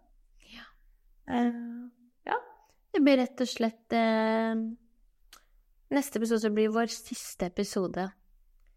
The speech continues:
Speaker 1: for denne sesongen.
Speaker 2: Ja, det blir det.
Speaker 1: Mm.
Speaker 2: Eh, og vi har fått inn en del spørsmål,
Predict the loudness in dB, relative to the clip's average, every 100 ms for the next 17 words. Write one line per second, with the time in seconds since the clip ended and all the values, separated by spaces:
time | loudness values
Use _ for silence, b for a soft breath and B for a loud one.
0 | _ _ -6 0 2 2 -2 -8 -12 -4
1 | 0 0 0 -12 -20 _ -4 0 0 0
2 | -4 -6 -20 _ B B -18 -18 -4 2
3 | 6 8 8 6 0 -2 -4 2 2 2
4 | -4 -4 -4 -2 -2 -4 -4 2 2 0